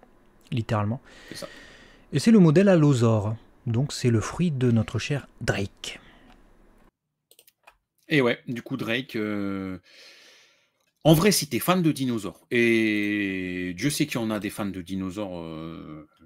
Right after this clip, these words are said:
Speaker 2: de nos jours, gens qui sont fascinés par... Euh, par ces, ces
Speaker 1: Ah, j'étais
Speaker 2: animaux-là.
Speaker 1: petit, j'étais à fond, hein, je te, j'avais les fascicules et tout,
Speaker 2: Ah
Speaker 1: moi, je
Speaker 2: ouais.
Speaker 1: Ah ouais.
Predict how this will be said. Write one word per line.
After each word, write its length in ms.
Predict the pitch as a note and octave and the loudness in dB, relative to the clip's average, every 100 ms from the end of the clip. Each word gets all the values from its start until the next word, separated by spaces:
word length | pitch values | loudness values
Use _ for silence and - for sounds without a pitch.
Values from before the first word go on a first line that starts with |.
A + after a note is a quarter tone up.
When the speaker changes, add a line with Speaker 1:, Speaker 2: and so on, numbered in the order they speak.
| E2 _ _ _ _ _ _ | _ _ _ _ _ _ _
Speaker 2:
de 60 | F2+ | -12
nos 120 | F2+ | -10
jours, 400 | E2+ A2+ G2+ E2+ | -8 -10 -12 -16
gens 140 | E2+ | -16
qui 120 | F#2 - | -14 -14
sont 140 | D#2+ | -14
fascinés 480 | - G2+ - G2+ G2+ | -14 -12 -6 -4 -4
par... 300 | - F2+ F2 | -6 -12 -12
Euh, 540 | E2+ E2 E2+ E2 E2+ D#2+ D#2+ _ - | -16 -16 -18 -20 -20 -20 _ _ -20
par 120 | - | -14
ces, 180 | - D#2+ | -14 -14
ces 100 | D#2 | -16
Speaker 1:
Ah, 40 | |
j'étais 200 | D#2 E2+ D#2+ | -16 -10 -6
Speaker 2:
animaux-là. 280 | E2+ F2 G2 | -4 -2 -2
Speaker 1:
petit, 120 | - C#3 | -2 -2
j'étais 160 | - | -2
à 60 | G#2 | -2
fond, 180 | - A2+ | -2 -2
hein, 40 | |
je 80 | G#2 | -2
te, 200 | - A2 A2 | -4 -4 0
j'avais 200 | A2+ A#2 | 0 2
les 80 | A#2 | 0
fascicules 520 | B2 - D3 - D3 | -2 -4 -8 -6 -8
et 40 | |
tout, 120 | B2 C3+ | -6 -8
Speaker 2:
Ah 40 | |
Speaker 1:
moi, 100 | A2 G2 | -8 -8
je 60 | - | -12
Speaker 2:
ouais. 60 | A#2 - - - - - - - | -14 -14 -14 -14 -16 -20 -20 -14
Speaker 1:
Ah 80 | - | -12
ouais. 80 | - | -12